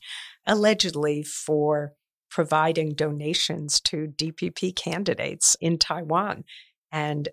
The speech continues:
that is something that the Chinese don't want to tolerate any longer. I have not seen that action taken against other companies, but it's an example of something that China could do if it does want to use more economic coercion.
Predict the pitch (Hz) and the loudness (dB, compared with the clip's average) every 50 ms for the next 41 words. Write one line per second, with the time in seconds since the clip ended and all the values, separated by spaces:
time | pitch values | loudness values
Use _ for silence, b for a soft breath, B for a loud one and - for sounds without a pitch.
0 | - 135 156 160 170 - - - 151 - - - 156 165 147 - 151 156 151 143 | -2 0 2 4 4 2 0 0 2 2 4 2 0 -2 -6 -8 -8 -6 -6 -6
1 | 139 160 165 156 - - - - - 165 147 151 147 143 147 - - - - 160 | -6 -6 -8 -8 -10 -8 -6 -4 -4 -4 -4 -4 -4 -4 -4 -4 -2 -2 -4 -6
2 | - - 135 135 147 _ _ - - 156 170 190 196 165 - - - - 147 139 | -6 -10 -14 -14 -14 _ _ -4 0 0 0 0 0 -2 -4 -6 -6 -6 -8 -8
3 | 151 147 143 147 143 139 131 147 - - - B B B B B B _ _ _ | -8 -8 -10 -10 -10 -10 -10 -8 -8 -10 -10 B B B B B B _ _ _
4 | _ - 170 175 175 190 208 - 160 147 160 165 190 - - - - - 196 180 | _ 0 0 2 2 0 -2 0 0 0 2 2 0 0 2 4 4 4 4 2
5 | 180 175 175 165 156 156 151 156 - - _ 151 147 143 - - - 160 160 - | 0 -2 0 0 0 0 0 -2 -4 -6 _ -6 -4 0 0 0 0 0 -2 -6
6 | - - - - 151 147 143 143 156 139 131 - - - 156 170 185 175 - - | -6 -6 -6 -4 -4 -6 -4 -4 -4 -2 0 0 0 2 2 2 4 2 0 0
7 | - 147 143 - - 170 147 139 - B B B B _ _ 196 214 247 247 - | -6 -10 -10 -10 -8 -6 -4 -4 -4 B B B B _ _ 2 4 4 2 2
8 | - 254 226 214 180 - - 170 185 247 - - - - 123 127 - - - 147 | 0 0 0 0 2 2 4 4 2 0 0 -2 -2 0 0 0 2 2 0 0
9 | 143 - - 147 147 143 151 - - - 151 151 147 147 147 - _ - - 208 | -4 -6 -6 -6 -4 -4 -2 -2 -2 -2 -2 -2 -4 -4 -6 -6 _ -4 -2 -2
10 | 214 220 - - - - - - 208 B B B B B B - 170 - 175 147 | -2 0 0 -2 -2 -2 -2 -6 -8 B B B B B B 0 2 2 2 0
11 | - - 160 170 180 180 - 156 156 147 139 131 123 127 156 180 202 208 - - | 4 4 6 6 4 2 0 0 0 0 0 -2 -2 -2 0 2 4 4 2 2
12 | - 143 - - - 135 127 - - 147 131 135 139 139 143 - - 156 - - | 2 -4 -6 -4 -6 -8 -8 -8 -10 -10 -10 -10 -10 -12 -12 -8 -8 -6 -6 -4
13 | 139 - - - 117 | -4 -4 -4 -6 -6